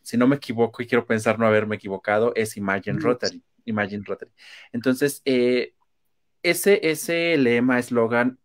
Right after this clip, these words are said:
Speaker 1: ¿ustedes lo plantean? Eh, ¿es el que se maneja a nivel internacional y obviamente viene a todos los clubes? ¿O, o cómo es que se genera? ¿Y tiene algún significado?
Speaker 2: Sí, claro, mira,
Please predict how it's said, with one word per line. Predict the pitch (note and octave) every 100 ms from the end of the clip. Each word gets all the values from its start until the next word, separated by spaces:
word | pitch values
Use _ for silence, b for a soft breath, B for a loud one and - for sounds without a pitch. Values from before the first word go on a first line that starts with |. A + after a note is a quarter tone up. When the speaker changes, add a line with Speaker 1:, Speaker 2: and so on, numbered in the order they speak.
| -
Speaker 1:
¿ustedes | B2 - C3+ D3+
lo | C#3+ -
plantean? | G2 F#2+ - A#2 A#2+ B2 C3 C3 _ _ _ _ _ _ _
Eh, | A2+ G#2 G2+ G2+ G2 -
¿es | B2 B2+ C#3
el | C3+
que | C3+
se | B2 G#2+
maneja | G#2 G#2+ A2 A#2
a |
nivel | G#2+ G#2+
internacional | G#2+ G#2+ G#2+ G2+ - G#2 G#2+ G#2+
y |
obviamente | G#2+ G#2 G#2 A2 G#2
viene | A2 G#2+ G#2 G#2
a | G2+ G2
todos | G#2 G#2 G2+
los | F#2 -
clubes? | G#2+ A2 C#3 - b b b b
¿O, | - A2+ -
o | B2+
cómo | D3 D#3
es | -
que | D#3
se | C#3
genera? | A#2+ A#2 B2+ -
¿Y | B2
tiene | C#3 D#3
algún | E3 D3
significado? | C#3 C3+ A2+ - - G2+ G2 F3+ _ _ _ _ _ _ _ _ _
Speaker 2:
Sí, | - C#3+
claro, | C#3+ D3+ C#3+ C3+ B2
mira, | C3 C3 B2+ B2